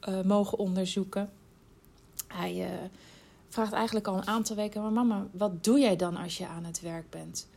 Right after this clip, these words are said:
Hoe gaat dat dan als je iemand moet onderzoeken?" Ehm, wat we-, hè, hij weet dan wel dat ik bezig ben met hoogbegaafdheid. En we hebben het er thuis ook al over wat het is. Het is natuurlijk iets wat wij, ehm,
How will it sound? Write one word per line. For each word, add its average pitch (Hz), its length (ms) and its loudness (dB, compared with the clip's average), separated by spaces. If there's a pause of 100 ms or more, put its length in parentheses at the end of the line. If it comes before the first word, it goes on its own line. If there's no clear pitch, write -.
(320)
Hoe 202 160 2
gaat 269 320 6
dat 180 200 0
dan 170 220 -2
als 165 200 -6
je - 80 -6
iemand 170 280 -8
moet 170 200 -8
onderzoeken?" 170 720 -12 (800)
Ehm, 185 300 -6 (360)
wat 208 240 6
we-, 202 260 8
hè, 233 420 2
hij 196 180 6
weet 240 220 8
dan 202 180 4
wel 196 200 6
dat 190 260 2
ik 190 180 -2
bezig 185 360 0
ben 180 140 -4
met 175 140 -6
hoogbegaafdheid. 202 1040 -2
En 175 240 -12
we 170 80 -10
hebben 202 280 4
het 196 160 0
er 175 100 -2
thuis 180 280 -2
ook 170 140 -2
al - 80 -4
over 165 300 -4
wat 185 160 2
het 208 220 -4
is. 311 300 6
Het - 100 -4
is - 100 -4
natuurlijk 185 520 -2 (360)
iets - 220 -2
wat 196 160 2
wij, 185 300 4
ehm, 180 400 -2